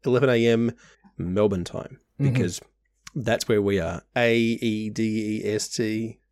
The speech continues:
Speaker 2: Something
Speaker 1: or
Speaker 2: like that.
Speaker 1: whatever we are
Speaker 2: Yeah.
Speaker 1: now. I still have no idea.
Speaker 2: Melbourne time.
Speaker 1: Daylight Savings Time.
Speaker 2: Get
Speaker 1: Melbourne
Speaker 2: your
Speaker 1: time.
Speaker 2: phone, go to the world clock bit, look at Melbourne <laughs> at when it's eleven o'clock on Saturday the twenty-third.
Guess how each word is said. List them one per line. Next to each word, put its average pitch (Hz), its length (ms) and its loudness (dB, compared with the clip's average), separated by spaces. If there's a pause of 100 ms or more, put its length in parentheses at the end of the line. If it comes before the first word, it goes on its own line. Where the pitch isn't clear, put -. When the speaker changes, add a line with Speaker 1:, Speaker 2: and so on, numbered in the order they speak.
(240)
Speaker 2:
Something 143 380 0
Speaker 1:
or 123 60 0
Speaker 2:
like 117 160 -2
that. 101 120 4
Speaker 1:
whatever 113 300 4
we 107 220 2
are 110 340 4
Speaker 2:
Yeah. 123 100 2
Speaker 1:
now. 107 360 -4
I 107 240 -4
still - 280 -4
have - 180 -8
no 92 200 -4
idea. 90 200 -2
Speaker 2:
Melbourne 135 300 6
time. - 140 6
Speaker 1:
Daylight 156 220 6
Savings 113 360 2
Time. 98 340 -4
Speaker 2:
Get 175 100 2
Speaker 1:
Melbourne 208 180 6
Speaker 2:
your - 80 -2
Speaker 1:
time. 151 420 6
Speaker 2:
phone, 147 100 -2
go 151 160 6
to 175 140 2
the 170 140 6
world 131 340 4
clock 123 340 2
bit, 113 280 0 (220)
look 131 160 2
at 151 100 0
Melbourne 110 580 0 (200)
<laughs> - 200 -20
at 123 220 -2 (180)
when 120 180 4
it's 120 140 2
eleven 113 320 0
o'clock 107 320 -6
on 104 380 -4
Saturday 110 460 -4
the 104 100 -6
twenty-third. 104 580 -6